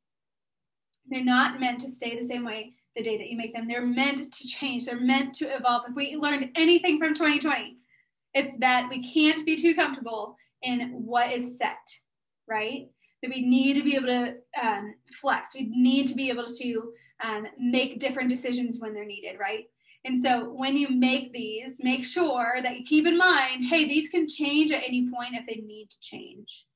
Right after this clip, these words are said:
You don't want to change them too often, but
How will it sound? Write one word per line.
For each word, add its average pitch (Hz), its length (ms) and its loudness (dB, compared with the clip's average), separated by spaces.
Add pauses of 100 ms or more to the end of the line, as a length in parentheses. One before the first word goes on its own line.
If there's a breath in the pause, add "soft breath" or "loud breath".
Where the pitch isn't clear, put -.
(300)
You 262 140 -2
don't 294 140 2
want 302 120 2
to 302 160 0
change 262 140 -2
them 233 180 -6
too - 120 -16 (160)
often, 220 500 -2
but 277 300 2